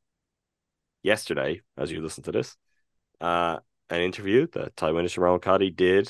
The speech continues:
with Milwaukee Bucks own Ty Ty Washington. Can, you know, can you want more Ty than that? Can you have more Ty than that? Ty and Ty Ty, Ty Ty Ty, one could say. Uh,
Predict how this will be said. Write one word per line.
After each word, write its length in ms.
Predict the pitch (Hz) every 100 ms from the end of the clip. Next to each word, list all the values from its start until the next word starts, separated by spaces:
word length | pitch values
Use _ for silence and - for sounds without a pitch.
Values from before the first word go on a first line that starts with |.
| - _ -
with 260 | 80 101 - _ _ _ _
Milwaukee 300 | 78 82 85
Bucks 240 | 87 90 -
own 220 | 90 107
Ty 220 | - 85
Ty 400 | - 90 92 117 _
Washington. 540 | 120 139 - - - _ _ _ _ _ _ _ _ _ _ - -
Can, 340 | - 98 98 - 80
you 140 | 90
know, 140 | 92
can 200 | 90 -
you 60 | 92
want 300 | 76 92 104
more 380 | 98 90 95 113
Ty 380 | - 104 104 113
than 160 | 107
that? 260 | 92 110 -
Can 140 | 95
you 100 | 76
have 320 | - 98 101
more 240 | 113 110 120
Ty 280 | 127 120 117
than 120 | 113
that? 200 | 120 135 _ _ _
Ty 300 | - 85 101 104
and 180 | 107 98
Ty 240 | 101 98
Ty, 320 | 95 113 120 117
Ty 200 | - 113
Ty 200 | 101 101
Ty, 520 | 95 - 101 101 131 151 _ -
one 160 | 98
could 140 | 98 -
say. 320 | 113 113 123 - _ _ _ _ -
Uh, 560 | 82 85 82 82 80